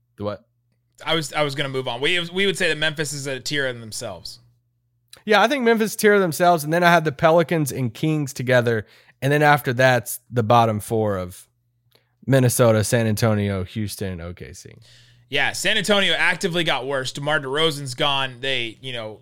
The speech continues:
Speaker 2: got younger in the draft, even younger with Josh Primo, the youngest guy in the draft. They're definitely
Speaker 1: They did get Zach Collins, though. Big addition.
Speaker 2: <laughs> They are definitely going in a direction. The Timberwolves should be the best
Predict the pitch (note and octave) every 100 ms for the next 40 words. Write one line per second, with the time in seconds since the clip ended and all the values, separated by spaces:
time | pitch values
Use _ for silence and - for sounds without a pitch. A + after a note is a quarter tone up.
0 | A#2+ C3+ A#2+ B2+ D3+ D3 C#3+ B2 C#3 C#3+
1 | C#3 - - D3+ D#3 D3 C#3+ D3 D#3 D3+
2 | C#3+ B2 C#3+ C3 - F#3 F3 E3 D3+ C#3+
3 | D3 C#3 - D#3+ D#3 D3+ C#3 D3 C#3+ C3+
4 | - _ _ _ - E3 D3 D#3+ D3+ D3
5 | F#3+ G#3+ G#3+ E3 F3 C#3+ E3 D#3 C#3 A#2
6 | G#2+ F2 - - C#3 C3 A#2+ A2+ E3+ F3+
7 | F3+ D#3+ D#3+ D#3+ C#3 D#3 D#3 D#3 C3 -
8 | - D3+ D3+ C3 A#2+ C3 - G#2 F#2+ B2
9 | B3 A#3+ A3 G3 A3+ G#3 F#3 B2+ D3 F3+
10 | - -